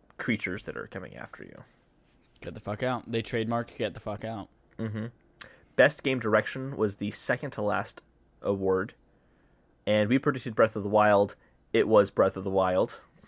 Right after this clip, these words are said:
Speaker 2: Yep.
Speaker 1: And then lastly, there was a world premiere.
Speaker 2: World premiere.
Speaker 1: Another trailer for Metro Exodus coming out in fall twenty eighteen.
Speaker 2: Yes.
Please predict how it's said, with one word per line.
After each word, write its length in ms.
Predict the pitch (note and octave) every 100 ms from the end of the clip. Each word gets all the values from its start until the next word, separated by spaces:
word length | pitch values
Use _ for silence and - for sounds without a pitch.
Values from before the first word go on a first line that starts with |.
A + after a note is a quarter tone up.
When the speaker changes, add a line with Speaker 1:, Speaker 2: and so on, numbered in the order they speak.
| _ _ _ _ - -
Speaker 2:
Yep. 100 | A2
Speaker 1:
And 80 | B2
then 120 | C3+
lastly, 720 | C#3+ F3+ F3+ - B2+ A#2+ A#2+ D3 _ _ _ _ _ _
there 180 | B2 A#2+
was 160 | A#2
a 80 | A2+
world 320 | A2 B2 C#3 C#3
premiere. 460 | C#3 G#2+ G2 A#2 - _ _ _
Speaker 2:
World 320 | A#2+ A2+ G#2 A2+
premiere. 480 | A2+ A2 G2 F#2 - - _ _ _ _ _ - _ A2
Speaker 1:
Another 240 | A#2+ C3+
trailer 400 | - B2+ A#2 A#2
for 420 | - G#2+ G#2 G2+ -
Metro 320 | A2+ - A#2+
Exodus 760 | F#2 - G2+ G2+ - - - - _ _ _ _ _ _ -
coming 220 | B2 A#2
out 120 | G#2+
in 40 | G#2
fall 220 | A2 G2+
twenty 120 | A2+
eighteen. 380 | A2+ A2+ A2+ A2+
Speaker 2:
Yes. 840 | A2 A2 G#2+ G#2+ G#2 - - -